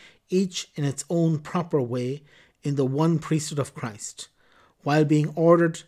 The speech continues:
one to another, they differ essentially. In what sense? While the common priesthood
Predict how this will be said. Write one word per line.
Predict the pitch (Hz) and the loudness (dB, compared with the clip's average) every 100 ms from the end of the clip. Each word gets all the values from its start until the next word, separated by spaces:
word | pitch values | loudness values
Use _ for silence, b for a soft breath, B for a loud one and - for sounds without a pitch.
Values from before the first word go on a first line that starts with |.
| _ _ _ _ | _ _ _ _
one | - 156 170 180 175 | -4 0 0 0 -4
to | - 151 | -4 -4
another, | 135 135 143 147 151 b b b | -2 -4 -4 -8 -10 b b b
they | 127 | -6
differ | 127 151 156 156 156 | 0 0 2 0 0
essentially. | 127 - 156 135 117 98 104 _ _ _ _ | -4 -2 -2 -2 -8 -12 -16 _ _ _ _
In | - 127 | -10 -6
what | 143 143 | -4 -2
sense? | - 190 233 - - _ b b b b - | -2 -2 -4 -12 -14 _ b b b b -6
While | 139 139 | -4 -2
the | 135 | -4
common | - 175 180 | -2 0 0
priesthood | 165 180 180 - 185 | 0 0 0 -2 -4